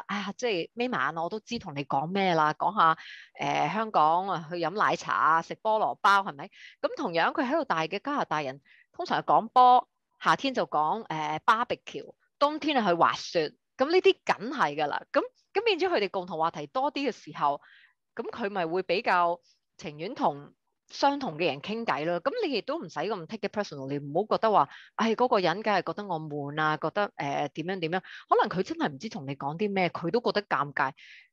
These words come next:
噉冇所謂㗎，你就 move on 啦，係咪？噉第三咧，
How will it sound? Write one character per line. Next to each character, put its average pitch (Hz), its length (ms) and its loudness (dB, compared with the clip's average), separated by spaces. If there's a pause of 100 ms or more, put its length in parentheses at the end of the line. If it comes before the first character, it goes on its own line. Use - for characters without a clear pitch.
(140)
噉 277 80 6 (360)
冇 196 200 4
所 277 140 4
謂 262 160 6
㗎， 160 100 2
你 170 140 4
就 180 120 0
move 214 440 -2 (200)
on 233 40 4
啦， 233 80 2
係 180 80 4
咪？ 151 180 -8 (340)
噉 277 320 4
第 190 60 6
三 330 380 4
咧， 320 220 2